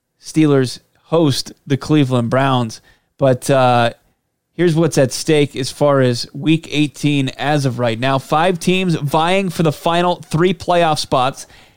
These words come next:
heading into the regular season finale. In the A F C, the Colts, Chargers, Raiders, all trying to snag one of the final two spots. The Bolts visit Las Vegas on Sunday Night Football,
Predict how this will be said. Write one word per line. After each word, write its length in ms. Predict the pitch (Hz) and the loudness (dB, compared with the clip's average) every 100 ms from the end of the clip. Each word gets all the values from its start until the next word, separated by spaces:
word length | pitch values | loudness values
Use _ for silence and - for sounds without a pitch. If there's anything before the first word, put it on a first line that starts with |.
| _ | _
heading 300 | 156 170 156 | 0 2 2
into 760 | 165 165 156 - - - 170 151 | 2 0 -2 -6 -8 0 2 2
the 240 | 151 147 | 0 0
regular 380 | 147 147 139 131 | 2 2 0 0
season 480 | - 151 131 127 104 | 0 0 2 -2 -4
finale. 600 | - 135 127 135 180 - - _ - | -2 0 0 0 -2 -6 -18 _ -6
In 140 | 156 160 | 0 2
the 100 | 156 | 4
A 80 | 160 | 2
F 80 | 139 | 2
C, 160 | 175 | 2
the 80 | 160 | 2
Colts, 440 | - 160 180 - - | 2 0 0 -6 -6
Chargers, 640 | - 170 170 160 180 160 | -2 0 2 2 0 0
Raiders, 420 | 151 170 175 160 | 0 2 2 0
all 260 | - 156 196 | 0 0 0
trying 260 | - 214 | -2 -2
to 60 | 214 | -4
snag 420 | - 175 170 151 | -2 0 0 -2
one 420 | 117 135 165 202 | -4 -2 0 0
of 180 | 208 170 | -2 0
the 80 | 156 | 0
final 340 | - 160 160 | 0 0 0
two 160 | 151 160 | -2 -4
spots. 440 | - 185 156 - - - _ | -2 -2 -2 -6 -18 -20 _
The 80 | 139 | -4
Bolts 340 | 147 190 220 | 2 2 2
visit 320 | - 202 175 151 | 0 0 2 0
Las 260 | 147 143 | 0 0
Vegas 380 | - 175 170 - | 0 0 0 -2
on 100 | 139 | -2
Sunday 300 | 131 135 120 | 0 -2 0
Night 220 | 117 113 | -2 -4
Football, 500 | 160 165 165 160 147 | -4 -2 0 2 0